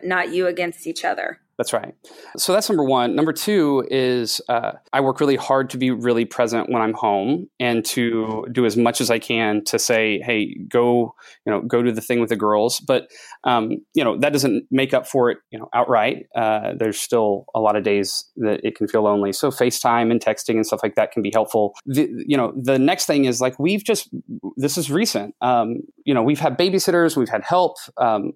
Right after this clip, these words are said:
Speaker 2: we have not gotten someone to come in on a more consistent basis. And, you know, we just had to make a decision that said, uh,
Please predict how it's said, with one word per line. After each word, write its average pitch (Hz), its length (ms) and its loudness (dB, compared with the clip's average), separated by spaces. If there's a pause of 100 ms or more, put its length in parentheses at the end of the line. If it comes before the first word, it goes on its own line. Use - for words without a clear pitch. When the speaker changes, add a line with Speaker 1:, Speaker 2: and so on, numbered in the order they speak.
(140)
Speaker 2:
we 120 200 0 (140)
have 113 140 -8
not 120 260 2
gotten 127 440 2 (100)
someone 131 300 2
to 117 80 0
come 131 180 0
in 120 60 2
on 117 100 2
a 113 40 2
more 113 120 2
consistent 123 480 -2
basis. 139 300 0 (720)
And, 120 420 0 (160)
you 120 80 -6
know, 117 80 0
we 117 240 0
just 196 160 0
had 143 120 2
to 135 60 2
make 127 140 2
a 123 40 -4
decision 117 400 2
that 107 120 0
said, 107 340 2 (360)
uh, - 120 -4